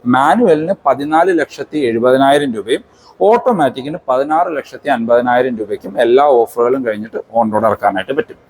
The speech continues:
സ്ട്രോങ് ഹൈബ്രിഡ് സ്റ്റാർട്ട് ചെയ്യുന്നത് ഡെൽറ്റ പ്ലസ് വേരിയന്റിലാണ്. അങ്ങനെ ഒരു പുതിയ വേരിയന്റ് ആണ് ലോഞ്ച് ചെയ്തിരിക്കുന്നത്. ഇപ്പൊ ഡെൽറ്റ പ്ലസ് വേരിയന്റിലേക്ക് വന്നു കഴിഞ്ഞാൽ ഓഫറുകളെല്ലാം കഴിഞ്ഞ് പത്തൊമ്പത് ലക്ഷത്തി തൊണ്ണൂറ്റി അയ്യായിരം രൂപയ്ക്കാണ് on road ഇറക്കാനായിട്ട് പറ്റുക.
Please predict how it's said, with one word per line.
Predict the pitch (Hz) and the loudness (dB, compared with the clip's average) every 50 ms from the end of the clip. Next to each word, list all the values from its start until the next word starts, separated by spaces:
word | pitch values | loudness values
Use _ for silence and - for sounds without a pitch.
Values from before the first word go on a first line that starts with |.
| - _ - - - - _ _ _ | -20 _ -20 -20 -20 -20 _ _ _
സ്ട്രോങ് | - - - 185 202 233 240 | -8 -2 0 2 2 4 4
ഹൈബ്രിഡ് | 220 220 202 190 208 196 220 | 2 2 2 2 2 0 0
സ്റ്റാർട്ട് | 214 220 - 180 156 151 151 - | -2 0 0 0 0 0 0 0
ചെയ്യുന്നത് | 170 160 147 147 143 170 226 214 - _ _ 135 | -2 0 0 -2 -2 -4 -6 -6 -8 _ _ -6
ഡെൽറ്റ | 127 127 131 135 143 131 - - | -2 0 2 2 0 0 0 -2
പ്ലസ് | 170 - - - - - 175 202 - - - | -2 -2 -6 -8 -2 -2 0 0 -2 -2 0
വേരിയന്റിലാണ്. | 147 131 120 123 117 113 113 113 104 92 - - | 0 2 2 0 0 -2 -2 -2 -2 -4 -4 -4
അങ്ങനെ | 135 139 143 | -4 -2 -2
ഒരു | 160 156 - | -2 -2 -2
പുതിയ | 139 139 160 170 | 0 2 2 4
വേരിയന്റ് | 160 151 143 139 135 135 | 4 4 4 4 2 0
ആണ് | 131 131 131 | 0 2 2
ലോഞ്ച് | 117 113 110 104 | 2 2 0 -4
ചെയ്തിരിക്കുന്നത്. | 117 113 104 110 104 98 104 110 120 143 | -6 -8 -8 -10 -12 -14 -14 -6 -2 -2
ഇപ്പൊ | 196 220 - - - - - - 135 | -2 -2 -4 -10 -20 -20 -4 -4 -2
ഡെൽറ്റ | 113 113 127 143 143 - 196 | 0 2 0 0 2 2 0
പ്ലസ് | 196 196 196 208 185 185 | 0 2 0 0 0 0
വേരിയന്റിലേക്ക് | 180 165 160 151 151 151 147 143 139 151 | -2 -2 -2 -6 -8 -8 -8 -8 -6 -8
വന്നു | 143 135 135 139 | -8 -8 -8 -8
കഴിഞ്ഞാൽ | 131 123 123 151 208 226 - _ | -10 -10 -8 -8 -8 -8 -8 _
ഓഫറുകളെല്ലാം | - 127 131 127 - 135 147 151 151 135 127 143 160 170 160 | 0 0 0 2 2 4 4 6 6 6 4 4 4 2 2
കഴിഞ്ഞ് | 135 127 127 151 196 - - - | 2 0 0 -2 -6 -4 -2 -2
പത്തൊമ്പത് | 117 - - - 147 151 165 170 160 | -2 -2 -4 -8 -4 0 2 2 2
ലക്ഷത്തി | 143 127 - 139 135 - 156 - | 2 0 -2 -8 -8 -8 -4 -2
തൊണ്ണൂറ്റി | - 123 123 127 131 131 127 - 151 | -2 0 0 0 0 -2 -2 0 0
അയ്യായിരം | 160 139 123 123 127 131 131 139 147 156 156 | 2 2 2 4 2 2 4 4 2 2 0
രൂപയ്ക്കാണ് | 143 127 120 123 123 - 127 123 123 117 | -2 -4 -4 -4 -4 -4 -2 -2 -2 -2
on | 110 110 | -2 -4
road | 117 117 127 | -2 -2 -2
ഇറക്കാനായിട്ട് | 117 110 - 110 110 113 113 107 110 | -2 -2 -4 -4 -2 -2 -2 -2 -2
പറ്റുക. | 107 101 - - 196 254 | -4 -2 0 0 -2 -2